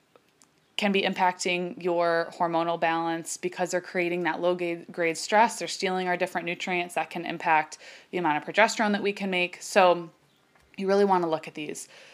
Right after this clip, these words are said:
What are some other things where inflammation can be driven from? So inflammation can definitely be driven from a stressful lifestyle. Do you overtrain?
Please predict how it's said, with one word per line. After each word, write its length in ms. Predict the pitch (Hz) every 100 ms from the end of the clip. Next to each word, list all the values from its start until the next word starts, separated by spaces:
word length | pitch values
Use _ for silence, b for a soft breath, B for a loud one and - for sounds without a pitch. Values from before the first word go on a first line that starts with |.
| B B B -
What 220 | 202 214
are 120 | 262
some 180 | 277 269
other 240 | 202 190 202
things 500 | 202 185 185 185 -
where 360 | 180 175 170
inflammation 760 | 180 185 185 175 170 170 180 180
can 400 | 180 180 170 170 -
be 120 | 180
driven 320 | 185 170 190
from? 260 | 202 269 277
So 220 | 214 185
inflammation 520 | 190 196 214 190 202
can 120 | 202
definitely 340 | 180 165 196 190
be 140 | 190
driven 320 | 185 170 165
from 600 | 170 - 160 160 160 160 - _ _ -
a 80 | -
stressful 440 | - 156 - 165
lifestyle. 760 | 156 147 - - 175 202 208 202
Do 140 | 165
you 100 | 160
overtrain? 840 | - 165 165 - 208 202 196 190